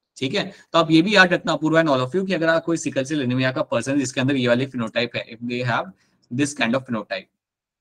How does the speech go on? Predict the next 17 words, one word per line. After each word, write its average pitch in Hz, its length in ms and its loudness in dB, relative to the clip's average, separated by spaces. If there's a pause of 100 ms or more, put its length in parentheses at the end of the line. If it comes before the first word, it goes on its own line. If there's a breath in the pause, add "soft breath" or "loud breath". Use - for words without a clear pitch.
(100)
then 160 220 4 (140)
they 143 160 4
will 202 160 6
have 175 180 6
slightly 143 580 2 (120)
deformed 139 380 2 (100)
आरबीसी। 120 380 0
आरबीसी 113 380 0
का 156 120 2
shape 147 300 0
वहां 113 200 2
पे 170 80 2
एकदम 131 300 2
नॉर्मल 117 260 2
नहीं 117 100 4
होगा, 151 120 2
वो 160 80 4